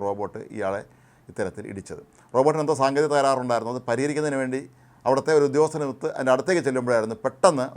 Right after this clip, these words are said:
റോബോട്ടിൻ്റെ കൈ നീണ്ടു വന്ന് ഈ മനുഷ്യനെ ഭീകരമായി ഇടിച്ചത്. ആ ഒറ്റ ഇടിയിൽ തന്നെ താൻ തെറിച്ചു പോയി താഴെ വീണു എന്നാണ് അയാൾ പറയുന്നത്. ഇപ്പോൾ തന്നെ ഏതാണ്ട് ഏഴ് മില്യൺ ഡോളറോളം ഇതിൻ്റെ ചികിത്സയ്ക്കായി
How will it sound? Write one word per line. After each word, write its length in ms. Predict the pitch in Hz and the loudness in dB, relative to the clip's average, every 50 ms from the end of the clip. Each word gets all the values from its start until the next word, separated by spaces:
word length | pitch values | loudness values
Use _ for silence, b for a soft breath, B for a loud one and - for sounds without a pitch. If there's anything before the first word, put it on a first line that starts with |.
| 131 | 0
റോബോട്ടിൻ്റെ 520 | 131 131 135 147 139 - 135 135 131 131 - b b b b b b b b b _ _ - 165 | 0 2 2 2 0 0 -2 -4 -4 -6 -6 b b b b b b b b b _ _ 4 6
കൈ 100 | 170 160 120 - - 139 135 | 6 6 4 0 -4 -4 -2
നീണ്ടു 240 | 139 147 147 139 120 113 | 0 0 0 0 0 0
വന്ന് 200 | 110 110 113 127 - 139 127 | -2 -4 -8 -10 -12 -10 -8
ഈ 60 | 127 120 113 | -6 -6 -6
മനുഷ്യനെ 380 | 110 110 - 113 107 107 104 110 - _ _ _ _ - | -6 -8 -8 -10 -10 -10 -10 -12 -16 _ _ _ _ -12
ഭീകരമായി 640 | - 113 117 127 120 131 117 104 98 95 92 92 - - 101 | -8 -6 -6 -4 -4 -4 -4 -4 -6 -6 -8 -10 -10 -14 -16
ഇടിച്ചത്. 300 | 87 87 - - 76 - - _ _ b b b b b b b b b b b b b _ _ _ _ - | -18 -18 -18 -18 -20 -20 -20 _ _ b b b b b b b b b b b b b _ _ _ _ 0
ആ 120 | 120 131 156 165 156 151 | 4 6 6 6 6 4
ഒറ്റ 160 | 151 - - 220 196 | 2 4 6 8 8
ഇടിയിൽ 200 | 180 185 196 190 190 | 8 8 6 4 4
തന്നെ 160 | 180 170 160 151 | 2 2 4 2
താൻ 80 | 156 143 - - | 2 2 2 2
തെറിച്ചു 320 | 151 156 180 175 - 220 185 | 2 2 2 2 0 2 2
പോയി 180 | 165 160 156 151 151 - | 2 2 0 0 -2 0
താഴെ 280 | 120 120 135 143 143 135 127 | 2 4 6 6 4 2 0
വീണു 180 | 123 120 120 120 - - | 0 -2 -4 -6 -8 -8
എന്നാണ് 180 | 104 107 104 101 | -8 -8 -6 -6
അയാൾ 100 | 98 95 - | -6 -6 -6
പറയുന്നത്. 420 | 87 82 90 95 95 90 85 87 95 - b b b b b b b b b _ 131 | -6 -6 -6 -6 -6 -8 -8 -10 -12 -16 b b b b b b b b b _ -10
ഇപ്പോൾ 180 | 123 131 180 180 156 | -2 0 0 2 2
തന്നെ 140 | 170 165 160 147 | 2 4 4 6
ഏതാണ്ട് 260 | 147 151 156 147 147 143 135 135 143 | 6 6 4 4 2 2 2 4 4
ഏഴ് 180 | 151 170 175 170 156 147 | 4 4 2 0 -2 -2
മില്യൺ 320 | 147 151 160 170 165 156 127 - - 123 117 | -2 -2 0 0 0 0 -2 -8 -6 -2 0
ഡോളറോളം 540 | 120 123 135 143 135 135 135 131 127 110 - - - | 2 4 4 4 4 4 2 2 2 0 -2 -6 -10
ഇതിൻ്റെ 180 | 123 120 120 113 | -8 -8 -8 -6
ചികിത്സയ്ക്കായി 580 | 117 120 120 117 - 120 - 117 113 110 110 - | -6 -8 -8 -8 -8 -8 -6 -4 -4 -4 -4 -6